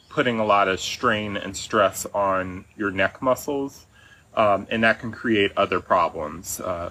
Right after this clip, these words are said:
later on down the road. So, um,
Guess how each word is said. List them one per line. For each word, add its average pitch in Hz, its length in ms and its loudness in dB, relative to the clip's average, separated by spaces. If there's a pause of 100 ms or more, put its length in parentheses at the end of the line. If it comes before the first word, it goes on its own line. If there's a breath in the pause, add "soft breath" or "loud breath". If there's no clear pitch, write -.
(140)
later 98 360 0
on 87 180 0
down 82 240 -4
the 82 60 -12
road. 78 340 -8
So, 87 460 0 (440 soft breath)
um, 87 500 0